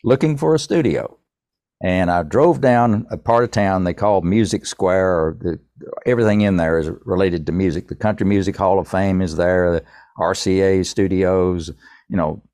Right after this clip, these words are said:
everything music's right there. So I found a street that was called Roy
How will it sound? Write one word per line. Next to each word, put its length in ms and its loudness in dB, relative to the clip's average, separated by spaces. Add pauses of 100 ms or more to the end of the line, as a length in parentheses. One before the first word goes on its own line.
(140)
everything 400 2
music's 380 -2
right 240 -4
there. 280 -4 (600)
So 160 -2
I 240 0
found 580 0
a 100 -2
street 540 -2
that 160 -6
was 140 -6
called 280 0
Roy 280 2